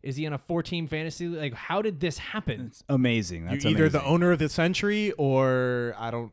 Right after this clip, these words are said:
Speaker 3: know what
Speaker 1: Or
Speaker 3: kind of
Speaker 1: there's
Speaker 3: league
Speaker 1: been a
Speaker 3: you're
Speaker 1: lot
Speaker 3: in.
Speaker 1: of trades. I
Speaker 3: Yeah.
Speaker 1: can see why you guys veto all the trades in our leagues, because this is what happens.
Speaker 3: Yeah.
Speaker 2: <laughs> Yeah,
Speaker 1: So,
Speaker 2: man.
Speaker 1: he's looking at trading Zach Ertz and Odell Beck-, Zach Ertz, Odell Beckham, and Le'Veon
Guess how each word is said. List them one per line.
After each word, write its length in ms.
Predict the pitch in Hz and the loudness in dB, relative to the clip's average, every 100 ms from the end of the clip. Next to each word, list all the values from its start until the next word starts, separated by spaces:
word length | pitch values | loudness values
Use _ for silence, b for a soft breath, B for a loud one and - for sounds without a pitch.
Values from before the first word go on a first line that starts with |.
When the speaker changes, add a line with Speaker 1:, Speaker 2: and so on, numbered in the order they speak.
| - | -12
Speaker 3:
know 200 | 117 113 | -8 -8
what 120 | 110 | 0
Speaker 1:
Or 40 | 170 | 2
Speaker 3:
kind 60 | |
of 60 | - | 4
Speaker 1:
there's 140 | 165 | 2
Speaker 3:
league 60 | 147 | 0
Speaker 1:
been 80 | 185 | 0
a 20 | |
Speaker 3:
you're 80 | 160 | 0
Speaker 1:
lot 60 | 151 | -2
Speaker 3:
in. 40 | |
Speaker 1:
of 40 | 127 | -4
trades. 400 | - 175 131 113 | -4 -4 -4 -4
I 40 | |
Speaker 3:
Yeah. 60 | 120 | -2
Speaker 1:
can 100 | 139 | -2
see 200 | - 240 | 0 0
why 200 | 214 175 | 2 2
you 140 | 165 151 | 2 0
guys 240 | 151 139 | 0 -2
veto 240 | 127 226 135 | -4 -2 0
all 120 | 127 | -2
the 80 | 117 | -4
trades 300 | - 151 135 | -6 -6 -4
in 80 | 120 | -4
our 80 | 110 | -4
leagues, 320 | 180 175 113 | -6 -6 -8
because 220 | 120 131 | -8 -6
this 140 | 131 127 | -6 -8
is 120 | 120 | -8
what 120 | 117 | -8
happens. 340 | 170 180 - 190 | -6 -6 -4 -2
Speaker 3:
Yeah. 240 | - 170 - 214 - 202 - | -2 -4 -6 -6 -6 -8 -12
Speaker 2:
<laughs> 180 | - - | -16 -16
Yeah, 200 | 120 120 | -10 -4
Speaker 1:
So, 180 | 107 196 | 2 2
Speaker 2:
man. 180 | 123 123 - - | 2 -4 -10 -14
Speaker 1:
he's 340 | - 185 165 | -6 -4 -4
looking 400 | - 180 185 180 | -6 -6 -4 -6
at 100 | 151 143 | -8 -6
trading 380 | 175 160 139 | -4 -2 -4
Zach 320 | 120 147 170 - | -4 -4 -6 -8
Ertz 280 | 139 135 - | -6 -6 -8
and 140 | 135 | -8
Odell 320 | 139 160 160 165 | -4 -2 -2 -4
Beck-, 380 | 135 131 - - | -6 -8 -8 -12
Zach 260 | 139 156 175 | -10 -10 -8
Ertz, 220 | 180 175 - | -8 -8 -6
Odell 240 | 165 180 156 | -2 -2 -2
Beckham, 360 | 156 - 139 - | -6 -6 -8 -8
and 200 | 151 165 | -12 -10
Le'Veon 520 | 165 160 147 107 101 | -6 -6 -4 -6 -10